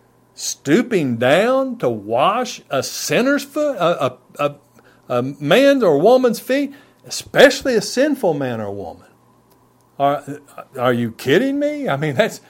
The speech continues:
that's the kind of astonishment is, it, that's going on here.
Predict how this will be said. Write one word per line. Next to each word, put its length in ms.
that's 220
the 100
kind 260
of 80
astonishment 880
is, 260
it, 220
that's 300
going 340
on 240
here. 340